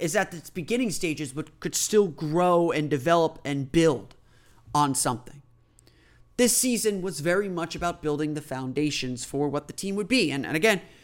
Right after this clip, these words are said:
to that point, the result of the season didn't matter so much as long as that foundation was built.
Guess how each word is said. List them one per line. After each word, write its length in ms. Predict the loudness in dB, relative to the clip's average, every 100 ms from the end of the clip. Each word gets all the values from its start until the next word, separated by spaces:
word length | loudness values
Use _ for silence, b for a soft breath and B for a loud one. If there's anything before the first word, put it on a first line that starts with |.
| B B -4
to 160 | 0
that 300 | 6 4 4
point, 320 | -6 -4 -4 -10 _ -4
the 100 | -2
result 520 | -2 0 2 2 2 0
of 200 | 0 0
the 80 | -6
season 600 | -4 -4 -2 -4 -6 -12 b b b b b b _ _ -8
didn't 440 | 6 10 10 6
matter 400 | 0 4 4 2
so 200 | -2 -2
much 260 | -2 -2 -4
as 180 | -6 -4
long 340 | 0 2 2 -2
as 160 | -2
that 220 | -2 -2
foundation 600 | -2 -2 0 -2 -4 -8
was 140 | -8 -4
built. 420 | 0 0 0